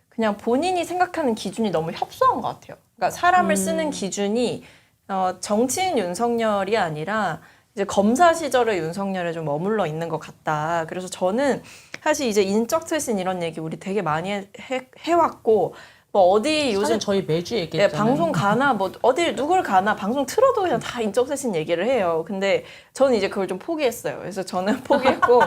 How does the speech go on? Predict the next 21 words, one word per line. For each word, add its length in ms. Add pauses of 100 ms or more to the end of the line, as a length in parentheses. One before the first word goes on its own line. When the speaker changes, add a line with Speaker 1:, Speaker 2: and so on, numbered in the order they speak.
(140)
Speaker 2:
<laughs> 180
Speaker 1:
예, 80
저는 260
거기에 300
대해서 260
언급하지 400
Speaker 2:
음. 60
Speaker 1:
않기로 320
했어요. 240
뭐 80
김은혜 380
의원을 280
투입을 340
하든 300
뭐 140
아니든 500
뭐, 180 (500)
뭐 180
그거 420
한 160
명 220